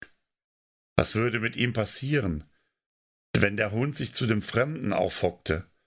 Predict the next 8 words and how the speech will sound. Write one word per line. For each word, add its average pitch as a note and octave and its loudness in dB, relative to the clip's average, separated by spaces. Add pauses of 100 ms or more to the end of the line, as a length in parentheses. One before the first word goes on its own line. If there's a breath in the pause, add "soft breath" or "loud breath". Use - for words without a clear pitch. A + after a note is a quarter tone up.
(340)
Zwerge G#2 2
waren G2 2
bisher F#2+ 2
vom F2+ 0
Hund F#2+ 0
unbehelligt D2+ 0
geblieben. D2+ 0 (920)
Aber - -2